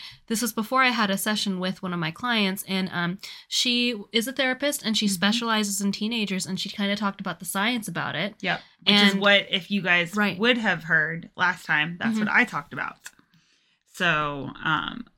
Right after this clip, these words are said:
Speaker 2: I did a lot of talking, w-, more so ranting about the science, which we'll get into that as well.
Speaker 1: Yes.
Speaker 2: But now it's nice because now Callie's also caught up on that.
Speaker 1: Yeah, kind of. I mean, barely. I
Speaker 2: So.
Speaker 1: don't know as much as you do, but, um, I want, how about you start off with the whole, uh,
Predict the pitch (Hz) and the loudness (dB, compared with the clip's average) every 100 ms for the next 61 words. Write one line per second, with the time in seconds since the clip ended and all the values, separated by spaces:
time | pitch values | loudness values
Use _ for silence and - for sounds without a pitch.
0 | - 175 175 185 - 156 151 156 - 165 | 2 4 4 -2 -2 -2 -2 -4 -6 -10
1 | 160 147 143 143 - 156 - - 165 165 | -6 -4 -4 -6 -10 -12 -10 -4 -4 -4
2 | 170 151 143 156 160 143 143 156 - 180 | -6 -4 -4 -4 -8 -8 -6 -6 -6 2
3 | 240 226 - 220 214 220 208 202 202 196 | 4 4 2 0 4 4 4 2 2 0
4 | 185 165 170 202 190 196 - 185 220 233 | 2 2 0 2 2 2 -6 2 6 8
5 | 247 214 202 196 196 190 190 170 185 175 | 6 4 -2 -2 -6 0 0 0 0 -2
6 | 180 - 262 - 202 - 165 170 170 143 | -2 2 2 4 -2 0 0 0 -2 -6
7 | 147 - - - 285 294 294 320 285 240 | -4 -6 -8 2 4 4 4 4 4 4
8 | 302 320 247 226 220 208 208 247 262 247 | 4 4 4 4 6 4 4 2 2 2
9 | 240 247 220 220 214 226 202 202 202 233 | 4 2 2 0 0 -2 -2 -2 0 -2
10 | 240 214 190 190 185 175 175 208 233 175 | -2 -2 0 2 2 2 0 0 2 0
11 | - - _ _ 160 - 233 254 285 269 | -2 -20 _ _ -14 -10 -4 0 0 2
12 | 247 254 233 220 214 208 208 190 190 185 | 2 2 4 4 2 -2 0 0 2 0
13 | 185 180 175 160 | -2 -2 -2 -2